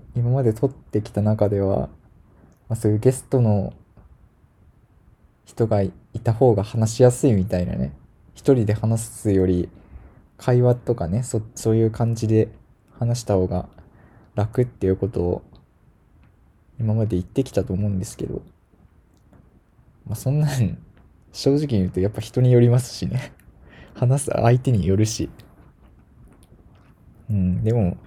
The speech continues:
まあ、内容、内容っていうかね、幅は広がると思うし、うん。まあ、それこそさっき言った自己主張っていうね、僕はあんまりちょっと後ろめたさを持ってる部分は、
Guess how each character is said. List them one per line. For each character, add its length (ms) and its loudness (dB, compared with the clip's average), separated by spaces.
ま 140 0
あ、 40 -2
内 340 2
容、 300 10
内 260 2
容 120 6
っ 20 4
て 140 0
い 20 2
う 40 0
か 80 -2
ね、 80 0
幅 300 2
は 80 4
広 260 4
が 60 6
る 100 4
と 120 -2
思 200 2
う 40 -2
し、 340 -4
う 40 -2
ん。 340 -2
ま 220 2
あ、 100 -8
そ 140 -6
れ 40 2
こ 120 2
そ 120 -6
さ 120 2
っ 40 0
き 140 -2
言 20 0
っ 40 -18
た 300 -4
自 160 -6
己 160 2
主 140 2
張 220 4
っ 20 -2
て 220 -10
い 120 2
う 100 -2
ね、 200 0
僕 240 -2
は 240 2
あ 80 -2
ん 100 2
ま 80 4
り 160 2
ち 80 -2
ょ 60 -2
っ 20 -10
と 100 0
後 220 0
ろ 80 4
め 140 4
た 120 2
さ 140 -4
を 20 -2
持 160 2
っ 40 -4
て 180 2
る 80 2
部 160 2
分 240 2
は、 180 -2